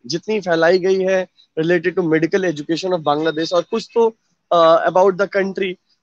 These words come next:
ये, ये काफी मुश्किल है एक बार में, अ, जा पाना until unless आप उसको detail में समझें। जो भी parents और बच्चे, अ, हमारे, अ, through बांग्लादेश में पढ़ने आते हैं,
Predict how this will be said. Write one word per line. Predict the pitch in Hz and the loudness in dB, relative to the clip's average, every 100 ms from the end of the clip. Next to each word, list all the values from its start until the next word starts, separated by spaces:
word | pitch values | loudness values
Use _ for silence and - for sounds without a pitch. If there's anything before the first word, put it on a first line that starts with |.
| - | -6
ये, | 240 269 254 - _ - | -2 0 -2 -8 _ -14
ये | 202 247 | -8 -6
काफी | 226 208 - 254 254 | -2 -2 -2 -4 -2
मुश्किल | 226 214 - 262 220 | -2 -4 -4 -2 0
है | 160 131 - | 0 -2 -4
एक | 175 170 | -4 0
बार | 180 175 | 2 2
में, | 175 180 170 _ _ _ - | 2 0 -2 _ _ _ -2
अ, | 151 | 0
जा | 143 175 | 2 2
पाना | 180 185 180 185 | 2 2 2 2
until | 170 160 185 | 0 -2 -2
unless | 180 190 | -2 -2
आप | 180 170 | 0 0
उसको | 175 175 190 | -2 -8 -8
detail | 151 165 185 196 | -6 -2 0 0
में | 190 | -2
समझें। | 160 135 117 113 _ _ _ | -6 -8 -10 -18 _ _ _
जो | 139 180 226 | -2 2 4
भी | 247 | 2
parents | 214 196 190 220 208 | 2 2 4 4 2
और | |
बच्चे, | 196 175 - 196 196 | -2 -2 -4 -2 -2
अ, | - 151 147 | 0 0 -2
हमारे, | 139 156 160 170 165 156 _ _ _ - | -2 -2 -2 -2 -4 -8 _ _ _ -8
अ, | 147 | -8
through | 143 - | -8 -6
बांग्लादेश | 160 156 160 156 160 | -2 0 -2 -4 -8
में | 165 | -6
पढ़ने | 170 165 208 | -4 -2 0
आते | 180 156 | 0 -2
हैं, | 139 | -8